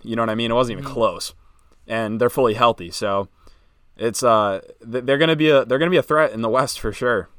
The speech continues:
Speaker 1: and I'm happy
Speaker 2: Yeah.
Speaker 1: 'cause Chr-, Chris Paul deserves it, man. <laughs>
Speaker 2: Again, so far this season, I think they're looking like the third best team in the Western Conference.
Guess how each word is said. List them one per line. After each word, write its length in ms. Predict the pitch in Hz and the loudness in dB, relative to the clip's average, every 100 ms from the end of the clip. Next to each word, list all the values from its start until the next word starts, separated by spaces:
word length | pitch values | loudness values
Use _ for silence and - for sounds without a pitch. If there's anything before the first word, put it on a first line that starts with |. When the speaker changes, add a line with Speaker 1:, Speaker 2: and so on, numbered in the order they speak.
| - _ - | -20 _ -10
Speaker 1:
and 180 | 107 107 | -6 -6
I'm 80 | |
happy 320 | 107 120 123 104 | 0 0 0 -4
Speaker 2:
Yeah. 80 | 151 | -4
Speaker 1:
'cause 220 | 95 - - | -6 -10 -16
Chr-, 100 | - - - | -16 -16 -8
Chris 180 | 139 | -6
Paul 160 | - 131 | 0 0
deserves 260 | 110 120 101 | 2 0 -2
it, 100 | 90 | -8
man. 200 | 90 90 - - 127 | -10 -12 -12 -12 -16
<laughs> 320 | - - _ | -18 -20 _
Speaker 2:
Again, 320 | 131 156 147 | -10 -8 -10
so 260 | - 151 156 | -10 -8 -8
far 320 | 151 165 156 | -4 -2 -2
this 220 | 143 151 | -4 -10
season, 400 | 175 165 185 170 - | -12 -12 -12 -14 -12
I 160 | 131 151 | -8 -8
think 480 | 151 156 151 - - | -8 -10 -10 -14 -20
they're 680 | 123 127 139 151 151 147 - _ _ _ | -10 -4 -2 -2 -2 -6 -10 _ _ _
looking 260 | - 127 156 | -16 -12 -8
like 160 | 139 135 | -10 -10
the 80 | |
third 280 | 127 139 143 | -10 -8 -6
best 220 | 147 143 | -8 -10
team 140 | - 143 | -12 -12
in 80 | 143 | -10
the 60 | |
Western 280 | 143 147 151 | -10 -10 -12
Conference. 640 | 143 165 - 110 - _ | -8 -8 -10 -18 -20 _